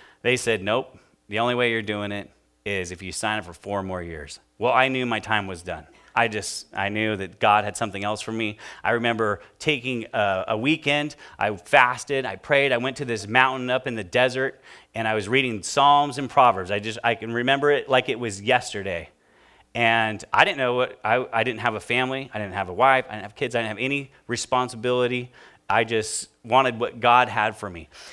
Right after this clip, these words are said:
And I remember thinking, "Well, he might want me to go." There was other opportunities, go overseas, different jobs, different things like that they were recruiting people for.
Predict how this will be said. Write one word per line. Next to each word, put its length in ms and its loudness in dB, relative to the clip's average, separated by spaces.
And 120 0
I 60 4
remember 720 4
thinking, 320 2
"Well, 180 6
he 100 -2
might 180 0
want 160 0
me 60 -2
to 40 -6
go." 180 4
There 120 2
was 120 -2
other 220 2
opportunities, 680 -2
go 100 0
overseas, 640 -2
different 280 -6
jobs, 460 6
different 260 -8
things 220 -6
like 140 -6
that 240 0
they 80 -2
were 100 0
recruiting 420 -4
people 280 -10
for. 340 -2